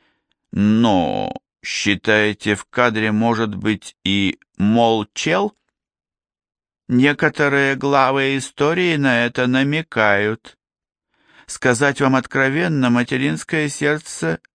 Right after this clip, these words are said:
это бы не разбило. Жаль, что у меня нет для вас новостей получше.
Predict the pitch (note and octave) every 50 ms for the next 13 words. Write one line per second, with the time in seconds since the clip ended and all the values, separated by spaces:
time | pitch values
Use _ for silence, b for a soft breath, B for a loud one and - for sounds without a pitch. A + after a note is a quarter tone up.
0 | _ _ - A#2+ B2+ B2 - - D3 C#3+ C#3 D3+ D3+ C#3+ C#3+ C3+ C3 B2+ B2+ B2+
1 | C3 C3+ C3 B2 G2 E2+ - - D#2+ E2 E2 D#2 D2+ F#2+ - _ _ _ _ _
2 | _ _ _ _ _ _ _ _ _ _ _ _ _ _ - - E2 F2 G2+ G2+
3 | G2 G2 G2 - - - G2 F#2+ G2 G2 G2 F#2+ G2 G2 F#2+ F#2 F2 F2 F2+ F#2
4 | F2+ F2+ F2+ F2+ - - F2+ F2 F2 F2 F2 - - - E2+ E2+ E2 - F2 E2+
5 | E2+ E2+ E2+ E2 D#2+ - - - E2+